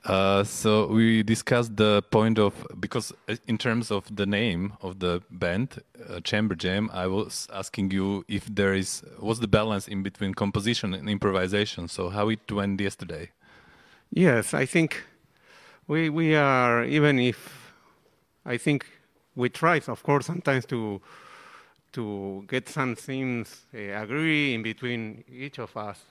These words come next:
Speaker 2: and try to make it the way we, we think we, we, we like to make it for good, I think, and, uh, we are al-, there is always <laughs> some,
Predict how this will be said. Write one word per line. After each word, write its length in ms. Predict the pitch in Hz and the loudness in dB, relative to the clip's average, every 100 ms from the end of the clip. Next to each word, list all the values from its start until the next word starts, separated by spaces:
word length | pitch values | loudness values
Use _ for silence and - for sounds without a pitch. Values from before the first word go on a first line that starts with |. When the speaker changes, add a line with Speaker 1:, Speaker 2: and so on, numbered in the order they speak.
| _ | _
Speaker 2:
and 300 | 117 101 98 | -14 -12 -10
try 160 | - 120 | -6 -6
to 120 | 123 | -4
make 220 | 113 120 117 | -4 -4 -6
it 140 | 101 | -10
the 140 | 104 107 | -8 -6
way 260 | 123 127 | -4 -4
we, 340 | 110 104 98 87 _ - - _ _ | -4 -8 -10 -14 _ -20 -20 _ _
we 160 | 104 | -18
think 360 | 98 151 143 110 _ | -8 -4 -4 -6 _
we, 240 | 110 98 95 | -16 -16 -16
we, 260 | 95 98 | -18 -16
we 160 | 101 104 | -14 -10
like 240 | 113 127 | -8 -8
to 100 | 120 | -6
make 300 | 113 123 135 | -4 -2 -2
it 200 | 139 - _ - - - _ _ - - _ _ _ - | -2 -4 _ -20 -20 -20 _ _ -18 -18 _ _ _ -8
for 220 | 127 131 | -4 -2
good, 280 | 165 165 165 - _ _ _ _ _ - | 0 -2 -4 -14 _ _ _ _ _ -12
I 140 | 113 | -12
think, 340 | - 131 127 117 | -6 -6 -6 -8
and, 400 | 110 107 104 95 | -10 -8 -10 -12
uh, 200 | 104 107 | -12 -10
we 160 | 107 117 | -8 -4
are 160 | 117 | -2
al-, 240 | 117 127 127 | -2 -4 -6
there 140 | 120 | -8
is 220 | 123 127 | -8 -6
always 260 | 143 135 135 | -2 -2 -2
<laughs> 80 | - | 2
some, 240 | 170 196 | 4 4